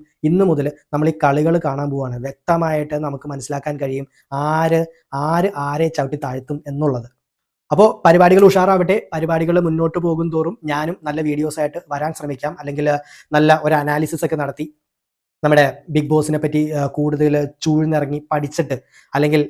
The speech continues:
അവരെ പറ്റി കുറച്ച് കുറ്റം പറയാനും അല്ലെങ്കിൽ അവരെ പറ്റി കുറച്ച് പൊക്കി പറയാനും എല്ലാം ഞാൻ പുതിയ പുതിയ വീഡിയോസായിട്ട് വരാൻ ശ്രമിക്കാം. മാക്സിമം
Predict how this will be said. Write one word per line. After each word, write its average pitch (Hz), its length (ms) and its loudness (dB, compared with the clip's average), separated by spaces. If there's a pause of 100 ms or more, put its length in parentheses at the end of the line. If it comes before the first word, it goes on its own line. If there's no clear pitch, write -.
അവരെ 151 200 2
പറ്റി 165 160 -2
കുറച്ച് 156 260 -2
കുറ്റം 151 280 -2
പറയാനും 139 380 0
അല്ലെങ്കിൽ 143 240 -4
അവരെ 139 200 -2
പറ്റി 156 140 -6
കുറച്ച് 143 260 -6
പൊക്കി 143 220 -8
പറയാനും 151 280 -2
എല്ലാം 147 160 -2 (360)
ഞാൻ 196 140 4 (160)
പുതിയ 170 140 6
പുതിയ 160 240 2
വീഡിയോസായിട്ട് 147 440 0
വരാൻ 139 160 -2
ശ്രമിക്കാം. 151 400 -6 (260)
മാക്സിമം 151 360 -2